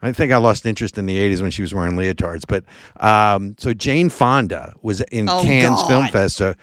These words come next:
Speaker 1: so
Speaker 2: Ugh.
Speaker 1: Hanoi Ja-, Hanoi Jane Fonda, right? Who
Speaker 2: Ugh.
Speaker 1: now is older, wiser. Now she's wizened at eighty something.
Speaker 2: She needs,
Speaker 1: Um,
Speaker 2: she needs a new cause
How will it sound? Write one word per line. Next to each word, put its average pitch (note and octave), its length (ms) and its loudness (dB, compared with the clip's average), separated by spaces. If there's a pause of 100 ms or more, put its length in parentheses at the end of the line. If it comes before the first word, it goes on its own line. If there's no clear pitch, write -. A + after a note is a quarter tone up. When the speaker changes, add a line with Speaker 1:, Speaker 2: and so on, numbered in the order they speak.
(140)
Speaker 1:
so - 180 -2
Speaker 2:
Ugh. G#3 120 4
Speaker 1:
Hanoi E3 420 2
Ja-, B2+ 200 0 (200)
Hanoi D#3 380 2
Jane D3 300 -2
Fonda, G2 520 -6
right? G#2+ 280 2 (260)
Who C#3+ 120 4
Speaker 2:
Ugh. C#3 120 6
Speaker 1:
now D#3+ 300 4
is C3 260 -4
older, D3 360 2
wiser. C3 460 2
Now B2+ 200 -4
she's A2 280 -10
wizened A2+ 400 0
at G2+ 140 2
eighty G#2+ 240 0
something. G2+ 400 -2
Speaker 2:
She - 140 -4
needs, E3+ 260 -6 (120)
Speaker 1:
Um, G2+ 300 2
Speaker 2:
she G3 180 -4
needs F#3+ 280 -4
a F#3 80 -4
new F3+ 340 -2
cause C3 680 -4